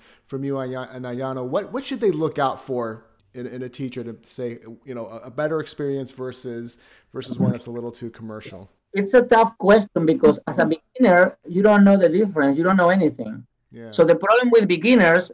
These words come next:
Speaker 2: is that they cannot discriminate. I remember, uh, Fabian Salas, a very famous, uh, Argentinian teacher who is now based in, in Florida.
Speaker 1: Mm-hmm.
Speaker 2: He said once or several times that the best teachers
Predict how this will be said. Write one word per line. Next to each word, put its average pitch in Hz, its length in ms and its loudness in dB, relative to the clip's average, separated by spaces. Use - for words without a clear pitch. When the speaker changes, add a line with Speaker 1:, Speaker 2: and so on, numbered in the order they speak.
Speaker 2:
is 170 180 -6
that 151 380 0
they 160 160 2
cannot 196 320 2
discriminate. 190 680 4
I 165 60 6
remember, 202 600 6
uh, 156 320 2
Fabian 180 360 0
Salas, 170 460 2
a 135 200 -2
very 151 300 0
famous, 156 500 -4
uh, 135 240 2
Argentinian 156 580 -4
teacher 143 440 -2
who 139 160 -6
is 131 200 -10
now 143 220 -4
based 143 300 -2
in, 139 240 -4
in 135 140 -8
Florida. 156 520 2
Speaker 1:
Mm-hmm. 139 140 -14
Speaker 2:
He 226 260 4
said 202 280 -2
once 190 680 2
or 135 180 2
several 170 440 2
times 131 360 -2
that 147 420 0
the 160 120 -2
best 196 360 2
teachers 160 560 2